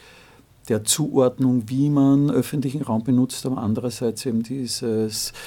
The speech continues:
Phänomen der individuellen Aneignung, dass eben die Leute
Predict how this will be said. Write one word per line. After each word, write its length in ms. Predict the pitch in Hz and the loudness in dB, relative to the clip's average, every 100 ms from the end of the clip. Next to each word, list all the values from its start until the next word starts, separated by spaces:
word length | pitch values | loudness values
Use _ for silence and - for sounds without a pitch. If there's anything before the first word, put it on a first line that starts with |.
| - | -16
Phänomen 800 | - 123 113 110 107 110 120 117 | -4 2 4 4 2 4 4 2
der 200 | 120 110 | 2 0
individuellen 640 | 135 117 117 104 113 104 113 | 2 -2 -2 -2 0 0 0
Aneignung, 580 | 98 101 110 113 120 123 | 0 0 0 -2 -2 -2
dass 240 | 113 104 | -4 -6
eben 160 | 127 127 | -4 -2
die 80 | |
Leute 460 | 123 117 123 - 131 | -4 -6 -8 -6 -6